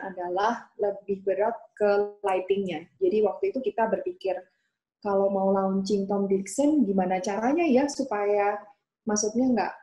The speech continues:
nggak, nggak launching seperti pada normalnya, kalau normalnya kan barang-barangnya ditata gitu aja, terus kemudian,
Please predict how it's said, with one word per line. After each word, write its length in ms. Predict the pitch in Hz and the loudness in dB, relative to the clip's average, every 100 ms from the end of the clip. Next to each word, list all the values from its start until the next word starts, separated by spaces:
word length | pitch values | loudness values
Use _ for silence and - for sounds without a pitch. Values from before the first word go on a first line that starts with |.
| - | -8
nggak, 200 | 202 180 190 | -4 -2 0
nggak 160 | 185 | 0
launching 720 | 190 196 202 214 208 208 226 226 | 0 0 0 0 2 0 -4 -8
seperti 680 | - - - - 403 349 - _ _ - | -8 -8 -2 2 2 0 -4 _ _ -4
pada 220 | 208 185 | 0 0
normalnya, 500 | 185 190 262 233 214 | 0 2 2 2 0
kalau 240 | 208 262 | 0 2
normalnya 460 | 233 190 185 190 226 | 2 0 -2 -4 -4
kan 100 | 294 285 - | -4 -6 -6
barang-barangnya 640 | 180 175 180 165 170 240 - | -2 -2 -2 -4 -2 -2 -2
ditata 240 | - - 185 | -8 -8 -4
gitu 180 | 180 - | -4 -6
aja, 540 | 170 165 175 165 165 165 | -10 -6 -4 -4 -6 -8
terus 240 | 185 180 | -10 -10
kemudian, 800 | 185 170 165 170 180 190 202 202 | -10 -12 -14 -4 0 0 -2 -4